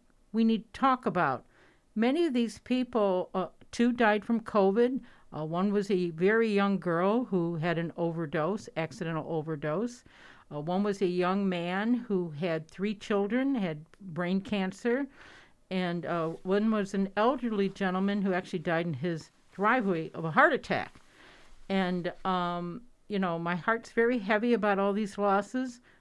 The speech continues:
but what really intrigued me was no one knew they were going to die. No one knew that their time had come to an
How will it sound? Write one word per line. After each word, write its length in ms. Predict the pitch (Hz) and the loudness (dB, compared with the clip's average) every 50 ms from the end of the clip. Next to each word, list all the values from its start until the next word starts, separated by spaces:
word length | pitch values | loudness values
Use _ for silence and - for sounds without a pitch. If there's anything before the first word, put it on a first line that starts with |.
| _ _ | _ _
but 200 | - 202 202 202 | -2 0 0 0
what 260 | 220 214 214 202 - 208 | 0 -2 -2 -2 -2 -2
really 500 | 208 233 254 277 285 277 269 254 - - | 0 0 2 2 2 0 0 -2 0 0
intrigued 600 | 202 196 196 - - - 359 392 403 392 392 - | 0 0 0 -2 -4 0 4 4 4 4 4 2
me 260 | 208 202 190 190 190 | 2 2 4 2 2
was 580 | 180 185 196 190 185 190 190 180 185 160 - - - - _ - - - - - _ _ _ _ - | 2 2 4 4 6 4 4 2 0 -6 -14 -18 -20 -20 _ -20 -20 -20 -20 -20 _ _ _ _ -2
no 160 | - 226 262 285 | 2 4 6 6
one 220 | 285 277 247 220 | 6 6 6 6
knew 180 | 220 233 233 226 | 4 4 2 2
they 180 | 208 196 180 | 2 2 2
were 140 | 170 170 175 | 2 0 -4
going 380 | 160 165 165 165 160 160 165 156 | -4 -4 -2 -2 -2 -2 -4 -4
to 160 | - - 160 | -8 -10 -8
die. 320 | 131 151 147 127 120 120 | -6 -6 -4 -4 -4 -4
No 180 | 135 165 185 202 | -4 -2 -2 -2
one 200 | 208 208 208 196 | 0 0 2 2
knew 200 | 202 208 202 202 | 2 0 0 -2
that 280 | 165 180 160 151 - | -2 -2 -2 -2 -4
their 140 | - 170 151 | -4 -6 -6
time 440 | 151 - - 170 160 156 160 156 156 | -6 -4 -4 -2 -2 0 -2 -2 -2
had 260 | 139 147 156 147 - | -4 -4 -6 -8 -10
come 260 | - - 175 156 156 147 | -10 -6 -6 -4 -4 -6
to 180 | - - - | -8 -8 -8
an 180 | 160 147 143 - | -6 -6 -8 -8